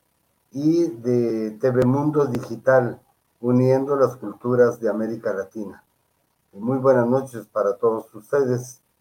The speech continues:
desde Guatemala, en el corazón de América Central, aquí estamos. Y esta noche vamos a presentar a una escritora hondureña,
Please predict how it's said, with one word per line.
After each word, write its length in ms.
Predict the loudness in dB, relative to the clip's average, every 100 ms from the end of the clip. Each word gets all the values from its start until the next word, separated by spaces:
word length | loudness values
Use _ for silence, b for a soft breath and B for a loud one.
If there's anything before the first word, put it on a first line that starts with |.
| _ _
desde 340 | -4 -2 0
Guatemala, 760 | 4 4 4 0 0 0 -2 -8 _ _ _ _ _ _ _ _ _ _
en 220 | -14 -10
el 120 | -6
corazón 540 | 0 0 0 0 0 6
de 100 | 6
América 460 | 4 -2 -4 -6
Central, 600 | -4 -6 0 4 4 4
aquí 280 | -2 -4 -10
estamos. 520 | -10 -8 -8 -8 -10 -14 _ _ _ _ _ _ _ _ _ _ _ _ _
Y 280 | -12 -6 -4
esta 280 | -2 6 6
noche 520 | 6 2 0 -2 -2 -10 _ _ _ _ _ _ _
vamos 440 | -8 -6 -6 -4
a 160 | -4 -2
presentar 680 | -4 -6 -8 -6 0 0 0 -6
a 60 | -6
una 400 | -4 -4 -4 -4
escritora 880 | -4 -8 -12 -6 -4 -2 -2 -6 -12 -18 _ _ _ _ _ _ _ _ _ _
hondureña, 760 | -10 -6 -4 0 2 2 0 -6